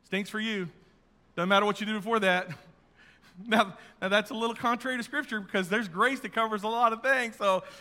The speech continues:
but I, that's what I was taught. And so I remember that. I remember feeling like I could not make a mistake.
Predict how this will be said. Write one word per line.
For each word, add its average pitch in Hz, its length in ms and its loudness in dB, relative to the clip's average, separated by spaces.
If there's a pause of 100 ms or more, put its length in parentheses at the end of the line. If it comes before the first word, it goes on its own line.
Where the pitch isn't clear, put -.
(140)
but 180 100 2
I, 175 140 2
that's 190 260 4
what 247 120 0
I 262 80 6
was 247 140 2
taught. 269 360 2
And 185 80 -8
so 214 80 -2
I 208 100 4 (120)
remember 226 340 0
that. 175 100 2
I 208 80 4
remember 269 320 2 (240)
feeling 277 340 4
like 214 160 0
I 247 140 8
could 262 180 0
not 233 160 2
make 233 140 2
a 214 40 -4
mistake. 240 420 4